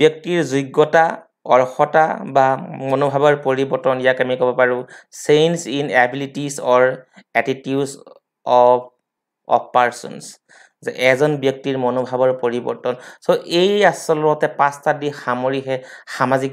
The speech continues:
পৰিৱৰ্তন হয় বুলি হেৰি জনছনে উল্লেখ কৰিছে। এতিয়া আমি ওপৰৰ জ-, আমি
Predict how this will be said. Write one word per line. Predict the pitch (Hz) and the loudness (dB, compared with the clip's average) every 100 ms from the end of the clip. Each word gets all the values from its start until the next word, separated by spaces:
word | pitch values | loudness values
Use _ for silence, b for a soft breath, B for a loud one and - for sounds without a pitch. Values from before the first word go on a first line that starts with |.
| 135 | -4
পৰিৱৰ্তন | 127 127 131 127 123 | -4 -4 -4 -4 -4
হয় | - 120 117 | -2 -2 -2
বুলি | 135 185 B B _ - | -4 -6 B B _ -4
হেৰি | 127 120 120 120 | -4 -2 -2 0
জনছনে | 117 117 - 117 143 - B - - | -2 -2 -4 -4 -4 -8 B -14 -6
উল্লেখ | 117 170 254 - _ _ _ - - | -2 -2 -4 -14 _ _ _ -10 -6
কৰিছে। | 113 - - - _ _ _ _ _ _ _ _ - _ _ _ _ _ _ - | -6 -6 -16 -20 _ _ _ _ _ _ _ _ -20 _ _ _ _ _ _ -6
এতিয়া | 170 220 | 2 4
আমি | 226 202 | 4 2
ওপৰৰ | 165 196 208 214 185 | 2 4 4 4 2
জ-, | 190 | 0
আমি | 202 | 2